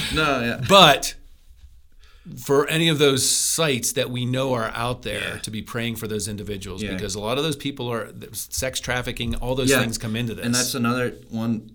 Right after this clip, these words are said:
Speaker 1: short thing I was gonna say about that too, is to just realize, like, think about our kids, like, you know, in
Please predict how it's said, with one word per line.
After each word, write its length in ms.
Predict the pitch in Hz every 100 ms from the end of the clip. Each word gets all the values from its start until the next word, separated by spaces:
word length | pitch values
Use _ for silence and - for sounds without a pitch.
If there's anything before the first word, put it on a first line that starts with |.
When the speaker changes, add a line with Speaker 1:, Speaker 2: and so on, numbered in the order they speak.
| -
Speaker 1:
short 240 | - 117
thing 120 | 120 113
I 40 |
was 100 | 104
gonna 120 | 104
say 120 | 95 120
about 220 | 107 104
that 160 | 101
too, 120 | - 117
is 120 | 101
to 140 | - 104
just 280 | 117 107 - - - -
realize, 500 | 127 143 127 110 107
like, 140 | 101
think 200 | - 139
about 280 | 156 123 113
our 100 | 95
kids, 520 | - 123 120 113 - - -
like, 300 | 101 95 - - _ _ _ _ _
you 120 | 117
know, 280 | 113 107 107
in 340 | 110 101 92